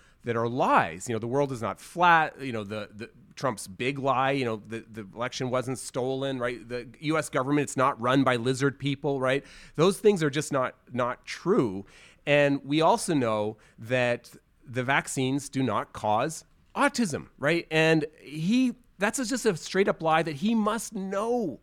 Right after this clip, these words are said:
is a lie, given the vast amount of research that counters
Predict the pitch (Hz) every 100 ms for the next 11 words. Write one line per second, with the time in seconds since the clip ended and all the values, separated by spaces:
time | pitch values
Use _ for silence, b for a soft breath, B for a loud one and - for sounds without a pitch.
0 | _ 151 139 123 107 92 87 85 B B
1 | - 151 165 147 B B B 135 135 165
2 | 135 120 131 180 254 190 - 147 139 131
3 | 123 110 123 123 120 104 - 101 113 107
4 | - 135 131 135 123 107